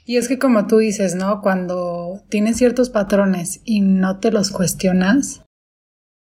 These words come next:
pues vas a hacer exactamente lo que te enseñaron y como dice Lore, lo que le enseñaron a ella y lo que ella creía que era correcto,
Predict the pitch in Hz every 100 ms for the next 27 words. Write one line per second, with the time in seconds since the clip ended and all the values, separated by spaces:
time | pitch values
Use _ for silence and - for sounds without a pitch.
0 | _ 202 185 196 190 208 220 202 196 202
1 | 202 196 202 196 196 196 196 190 190 180
2 | 170 180 180 180 196 190 190 175 170 170
3 | 190 180 180 190 185 180 170 165 165 170
4 | 175 190 190 170 170 175 180 175 170 190
5 | 208 208 180 180 180 180 175 165 170 165
6 | - 196